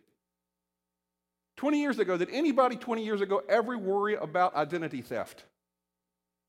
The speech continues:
We never even heard of identity theft twenty years ago. I mean, what is identity theft? Now, we all going like, "I got identity,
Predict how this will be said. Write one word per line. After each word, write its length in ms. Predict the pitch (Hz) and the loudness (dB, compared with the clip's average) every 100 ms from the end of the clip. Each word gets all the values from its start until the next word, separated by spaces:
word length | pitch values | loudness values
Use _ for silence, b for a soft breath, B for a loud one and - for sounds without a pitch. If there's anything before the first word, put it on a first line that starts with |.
| _ _ _ _ | _ _ _ _
We 180 | - 427 | -2 0
never 360 | 254 247 254 247 | 4 4 8 6
even 180 | 254 277 | 6 0
heard 340 | - 466 415 | 2 4 6
of 100 | 277 | 8
identity 480 | 262 240 330 220 196 | 8 8 4 2 -2
theft 300 | 196 180 - | 0 0 0
twenty 260 | 190 175 | -4 -2
years 240 | 160 147 139 | -2 -2 -4
ago. 200 | 110 127 | -2 0
I 40 | |
mean, 240 | 269 254 302 | 0 -2 -2
what 100 | 440 | -2
is 100 | 403 | -2
identity 540 | 381 359 359 359 311 190 | -4 -4 -4 -4 -6 -6
theft? 200 | 120 107 | -8 -6
Now, 200 | 120 120 | -6 -4
we 100 | 151 | 0
all 160 | 170 | 0
going 220 | 165 160 | 0 -2
like, 140 | 151 127 B B B | -2 -2 B B B
"I 80 | |
got 160 | 135 127 | 0 0
identity, 400 | 123 156 - 143 | 0 -6 -6 -14